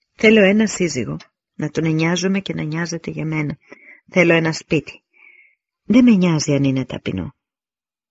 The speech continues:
Απλώς θέλω ένα μέρος όπου να μπορώ να φτιάξω ένα μικρό κήπο.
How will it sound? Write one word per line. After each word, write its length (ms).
Απλώς 580
θέλω 260
ένα 180
μέρος 420
όπου 240
να 120
μπορώ 260
να 140
φτιάξω 640
ένα 280
μικρό 500
κήπο. 560